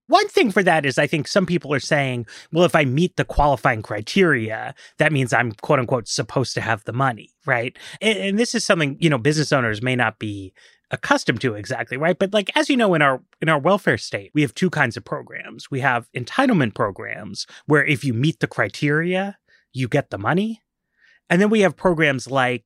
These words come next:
Section eight housing vouchers where you need to meet the criteria, but then you also need to get lucky to actually get in on it.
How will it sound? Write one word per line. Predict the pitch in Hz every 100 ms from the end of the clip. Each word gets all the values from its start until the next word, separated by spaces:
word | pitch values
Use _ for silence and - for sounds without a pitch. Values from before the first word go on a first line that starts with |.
| _
Section | - 160 - 139
eight | 110
housing | - 208 165 113
vouchers | 101 95 90 - - - -
where | 135 131 117 120 - - _ _ _ _
you | 123 156
need | 196 254 202
to |
meet | 190 196
the | -
criteria, | - 123 - 233 185 110 104 107 104 _ -
but | 147
then | 170
you | 151
also | 175 160
need | 143 120
to |
get | 117 -
lucky | 113 143 - - - _ _
to | -
actually | 143 - 120
get | 98 113
in | 170 135
on | 107 120
it. | -